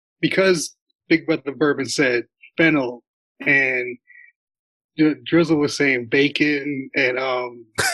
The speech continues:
you know, and, and we heard the term, uh, Sauvignon Blanc.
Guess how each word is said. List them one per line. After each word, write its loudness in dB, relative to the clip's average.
you -8
know, -6
and, -2
and 2
we 2
heard 2
the -4
term, -2
uh, 0
Sauvignon -2
Blanc. 0